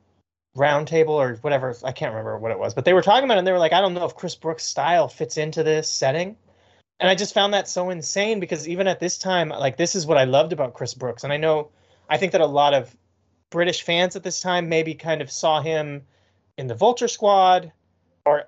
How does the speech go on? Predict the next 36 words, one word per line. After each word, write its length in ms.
oh 160
God, 160
I 40
think 140
it 60
was 140
Culture 340
Vulture, 320
whatever, 280
his 180
team 260
with 120
Nixon 340
Newell 300
that 100
I 40
can't 200
remember 240
the 100
name 320
of 120
the, 260
of 100
the 80
team 240
right 200
off 100
the 80
top 140
of 40
my 100
head. 100
It 40
was 140
Vulture 320
something. 400